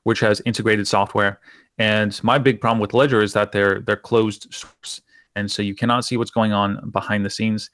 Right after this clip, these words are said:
And they've gotten to the point where they're kind of a, kind of a big tech company, as it were, in the, in the Bitcoin scene. So I tend not to recommend Ledger. Um, they obviously, when they're collecting user data and all this kind of stuff, there are more opportunities,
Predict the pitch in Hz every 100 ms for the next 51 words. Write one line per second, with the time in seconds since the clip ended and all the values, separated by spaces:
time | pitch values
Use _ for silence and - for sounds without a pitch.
0 | - - _ 110 104 104 - 110 104 123
1 | 127 117 107 117 - 104 104 101 117 123
2 | 107 101 117 - 139 104 95 - 120 -
3 | - 120 - - 107 113 107 107 101 107
4 | 101 98 95 101 98 107 - 104 101 107
5 | 101 _ - - _ - 110 107 - 107
6 | 123 139 123 117 110 98 95 117 101 113
7 | 123 127 135 135 _ - _ 98 98 92
8 | 90 - 110 104 107 107 107 107 - 104
9 | 101 - - - 107 107 - 113 107 110
10 | 107 104 101 104 104 104 98 98 - 104
11 | 101 - 98 - 98 98 - 98 95 101
12 | 95 98 - _ - 110 110 - 113 107
13 | 104 101